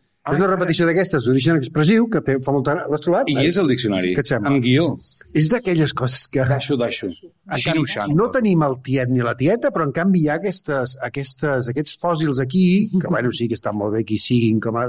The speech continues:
Speaker 2: però que es podrien canviar el puesto, no? De tant, tant una mica, perquè... Ja em diràs quina gra-,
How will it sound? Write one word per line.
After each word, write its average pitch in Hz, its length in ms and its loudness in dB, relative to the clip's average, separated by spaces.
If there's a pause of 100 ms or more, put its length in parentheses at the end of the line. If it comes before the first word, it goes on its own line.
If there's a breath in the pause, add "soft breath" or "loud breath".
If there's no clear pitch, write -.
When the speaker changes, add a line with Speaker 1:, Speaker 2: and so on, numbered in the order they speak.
(160)
Speaker 2:
però 143 340 -2 (380 loud breath)
que 151 80 0 (120)
es - 120 -4
podrien 143 360 4
canviar 113 260 -2
el 104 60 -8
puesto, - 320 -4
no? 139 180 2
De 196 80 2
tant, 113 180 -2
tant 117 160 0
una 120 100 2
mica, 110 260 0 (140)
perquè... 98 760 -8 (200)
Ja 107 80 -6
em 113 80 -4
diràs 110 340 0
quina 110 240 -4
gra-, 107 160 -2